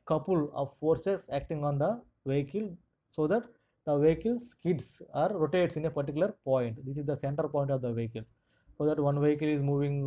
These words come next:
in one direction, another way, wheel is moving in the another direction, so that the total vehicle will be drawn in circular motion, so that there will be one, we have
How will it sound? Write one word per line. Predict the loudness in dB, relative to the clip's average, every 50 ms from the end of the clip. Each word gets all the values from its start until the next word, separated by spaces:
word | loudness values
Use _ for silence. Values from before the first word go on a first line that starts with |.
| 0 -2
in | -2 -2
one | -4 -4 -4 -4 -2
direction, | 0 0 0 -2 -4 -6 -8 -8 -8 -10 _ _ _ _ _ _ _ _ _ _
another | -4 -2 0 2 2 4
way, | 4 4 4 2 2 0
wheel | 0 0 2 2
is | 2 0 0
moving | 0 0 0 2 0 0 0
in | 0 -2
the | -2 -2
another | -2 -2 -2 -2 -2 -2
direction, | 0 -2 -2 -2 -4 -6 -10 -14 -16 -10
so | -8 -2
that | 0 0 0 0 -4 _ _ _ _ _ _ _ -18 -18 -18 _ _ _ _ _ _ _ _ _ _ -8
the | -8 -6
total | -4 -2 0 2 2 2 2 2 2 2 2
vehicle | 0 0 0 0 0 0 0
will | 0 0 0
be | 0 0 -2 -2 -2 -2
drawn | -2 -2 -2 -2 -4 -6 -8
in | -8 -8 -10 -14 _ _ _ _ _ _ _ _ _ _ _ -20 _ _ _ _ _
circular | -4 -4 -4 0 2 2 2 2 2
motion, | 0 -2 -4 -4 -6 -8 -10 -10 -10
so | -6 0 2
that | 2 2 2 2 0
there | 2 2 4
will | 4 2 2
be | 2 2
one, | 0 0 -2 -4 -6 -6 -6
we | -4 -2
have | 0 2 2 2 0 -2